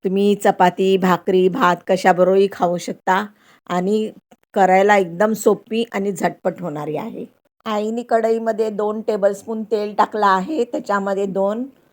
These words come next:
मोठ्या साईजचे कांदे हे बारीक कापून टाकलेले आहेत. आता हा जो कांदा आहे, तो आपल्याला मऊ असा गुलाबी रंगावर भाजून घ्यायचा आहे.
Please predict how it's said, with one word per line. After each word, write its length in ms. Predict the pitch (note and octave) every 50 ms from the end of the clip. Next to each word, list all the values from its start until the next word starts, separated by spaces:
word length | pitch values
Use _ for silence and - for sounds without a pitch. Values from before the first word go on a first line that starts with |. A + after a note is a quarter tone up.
| _ _ _ -
मोठ्या 420 | F#3 F#3 F#3 F#3 _ - A#3+ B3
साईजचे 400 | B3 B3 A3 G3+ E3+ - - G#3+
कांदे 360 | G3+ - F#3+ F#3+ F#3 F3+ G3
हे 140 | G3+ F#3+ -
बारीक 380 | - G3 G3+ F3+ F3+ F#3 G3 F#3+
कापून 300 | - F#3+ - - F#3+ F#3
टाकलेले 380 | F3+ E3+ - E3+ D#3+ D#3 D#3 D#3+
आहेत. 120 | D3+ - A#3+ - -
आता 180 | - - G3
हा 280 | F#3 F#3 F#3 F3+ F#3 F#3+
जो 160 | F3+ F#3+ G#3
कांदा 360 | G3+ G3+ F#3+ F#3+ F3+ F3+ G3
आहे, 320 | G3 G3 G3 F#3+ G#3 F#3+ F#3
तो 400 | - _ _ _ _ _ - G#3+
आपल्याला 440 | G3+ G3 G3 G3 A3 A3 A3 A#3
मऊ 440 | A3+ A3 G#3+ G#3 G#3 G#3 A3 A3+ A#3
असा 200 | A3 G#3 A3 A3+
गुलाबी 520 | A3 G3+ F#3 F#3+ F3 F3+ F3+ F3 F#3 G#3 G3+
रंगावर 440 | F#3+ F3 F3 F3+ F#3 F3 F#3 G3+
भाजून 420 | G3 F3+ F3+ D#3+ - - B3+ B3+ C4
घ्यायचा 340 | - D#3 D#3 - - - D3
आहे. 180 | C#3+ C#3+ D3